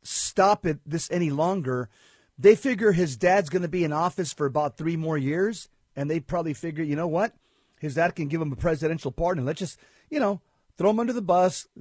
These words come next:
The, the other side got too much evidence, uh, on Hunter Biden. This is gonna come out. Just, uh, you know, just let's, let's let the chips fall where they may. Let the,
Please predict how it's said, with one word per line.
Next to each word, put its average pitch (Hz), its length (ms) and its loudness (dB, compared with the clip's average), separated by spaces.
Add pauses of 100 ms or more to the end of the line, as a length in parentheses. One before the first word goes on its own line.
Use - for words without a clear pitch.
(100)
The, 147 380 0
the 151 240 -2
other 196 160 4
side 190 240 0
got 175 140 0
too - 160 -4
much 170 180 0
evidence, 165 440 0
uh, 131 320 -2
on 135 180 -4
Hunter 151 280 -4
Biden. 139 440 -2 (340)
This 170 180 -4
is 185 80 -6
gonna 185 160 -2
come 185 180 -4
out. 147 240 -2 (440)
Just, 160 320 -2
uh, 147 260 2 (420)
you 156 120 -6
know, 151 140 -2
just 143 260 -8 (360)
let's, 170 420 -2
let's 180 320 0
let 190 200 0
the 196 140 -2
chips 180 300 -4
fall 190 200 2
where 190 60 2
they 180 100 -2
may. 165 220 0
Let 160 220 -2
the, 147 100 -8